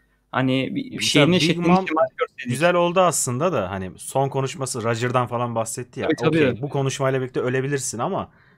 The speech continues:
Speaker 2: konuşmanın içinde şey geçiyor. İşte "Kid, Law, işte intikamımı al-, alacağım." falan diyor yani. "Beni şey
Speaker 1: Hı.
Speaker 2: durdurabileceğinizi san-, sanmayın. Bir gün elbet alacağım intikamımı sizden." falan diyor. Hani
Speaker 1: Hı hı.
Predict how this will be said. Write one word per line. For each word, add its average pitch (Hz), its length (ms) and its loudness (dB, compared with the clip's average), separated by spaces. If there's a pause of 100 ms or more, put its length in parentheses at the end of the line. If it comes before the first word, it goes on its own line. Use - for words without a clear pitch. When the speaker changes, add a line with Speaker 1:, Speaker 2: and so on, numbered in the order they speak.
(260)
Speaker 2:
konuşmanın 151 400 -2
içinde 208 260 -2
şey 160 240 0
geçiyor. 95 440 -4 (500)
İşte 107 200 -4
"Kid, 151 340 -2 (140)
Law, 127 340 4
işte 113 200 -8
intikamımı 139 640 2
al-, 135 340 4 (160)
alacağım." 131 400 2
falan 139 280 2
diyor 123 120 0
yani. 92 380 -2
"Beni 110 380 -4
şey 117 180 0
Speaker 1:
Hı. 113 280 0
Speaker 2:
durdurabileceğinizi 123 680 0
san-, 135 280 0
sanmayın. 110 520 -4
Bir 104 60 -4
gün 110 120 -4
elbet 117 280 2
alacağım 117 300 4
intikamımı 107 480 -6
sizden." 107 340 -6
falan 120 340 -6
diyor. 87 100 -14 (420)
Hani 196 240 -4
Speaker 1:
Hı 143 60 -4
hı. 127 240 -4